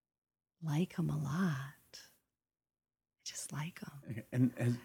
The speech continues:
Speaker 2: well, as, first off, it sounds like you went into this with the best of intentions. And
Speaker 1: I did. I went
Speaker 2: Mm-hmm.
Speaker 1: in with really, really good intentions. I really wanted to help her. I'm still helping her out.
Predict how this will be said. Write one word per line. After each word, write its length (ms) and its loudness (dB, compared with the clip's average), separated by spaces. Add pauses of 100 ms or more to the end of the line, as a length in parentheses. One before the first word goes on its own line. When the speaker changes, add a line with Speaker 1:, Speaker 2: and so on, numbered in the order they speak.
(680)
Speaker 2:
well, 280 4
as, 300 -2
first 260 4
off, 80 8
it 100 2
sounds 280 8
like 160 6
you 260 6
went 160 6
into 200 6
this 180 0
with 120 -2
the 60 0
best 260 2
of 80 0
intentions. 580 2
And 80 8
Speaker 1:
I 60 12
did. 480 12
I 120 12
went 220 12
Speaker 2:
Mm-hmm. 140 12
Speaker 1:
in 80 12
with 220 4
really, 380 12
really 300 12
good 180 10
intentions. 680 4
I 60 8
really 320 10
wanted 300 10
to 80 6
help 180 8
her. 160 6
I'm 180 12
still 280 12
helping 380 12
her 140 10
out. 300 8